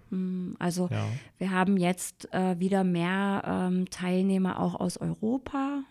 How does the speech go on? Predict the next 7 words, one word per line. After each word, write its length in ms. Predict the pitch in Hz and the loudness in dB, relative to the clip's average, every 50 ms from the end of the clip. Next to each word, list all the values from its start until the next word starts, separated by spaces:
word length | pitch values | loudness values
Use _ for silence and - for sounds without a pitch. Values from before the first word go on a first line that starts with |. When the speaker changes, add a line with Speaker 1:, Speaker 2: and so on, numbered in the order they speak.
| - - _ | -16 -12 _
Speaker 1:
ähm, 420 | 196 196 202 208 208 208 208 214 214 | -4 -2 -2 0 0 0 -2 -2 -4
also 380 | - 170 170 175 170 170 175 - - | -4 -6 -4 -4 -4 -6 -8 -8 -6
wahrscheinlich 540 | - 180 180 - - 190 196 190 175 170 - | -6 -6 -4 -2 0 0 0 0 0 -2 -4
Arbeitsmigranten, 840 | - 190 196 226 233 226 220 - - - - - - 202 202 208 208 | -4 -2 0 2 2 0 0 -2 -6 -8 -8 -8 -4 -2 -2 0 0
äh, 40 | 208 | 2
Migranten, 720 | 208 208 208 - - - 208 208 214 220 214 - 214 202 | 2 0 0 -2 -4 -2 0 0 0 0 0 0 0 0
die 400 | 208 196 196 196 196 196 196 190 | 0 0 0 0 0 0 -2 -4